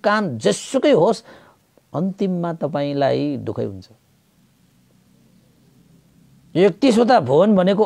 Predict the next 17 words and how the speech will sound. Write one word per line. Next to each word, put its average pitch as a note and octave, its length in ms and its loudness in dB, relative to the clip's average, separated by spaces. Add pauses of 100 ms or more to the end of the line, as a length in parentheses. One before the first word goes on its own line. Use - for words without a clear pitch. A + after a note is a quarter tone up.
अनित्य A3 400 0
स्वभाव F#3 400 2
भएको E3 300 2
कारणले C#3+ 420 0
गर्दाखेरि A#2+ 600 -4 (200)
यो D3+ 180 2
दुःखमय B2 640 -2
छ, - 200 -16 (1400)
यो A2 160 -12
दुःखमय - 480 -12
छ। - 80 -18 (2000)
यसमा C3+ 340 -6
सही D#3 340 -2
सुख C3 280 -8
प्राप्त A#2 320 -6
गर्न G#2+ 180 -10
सकिँदैन। F#2+ 420 -20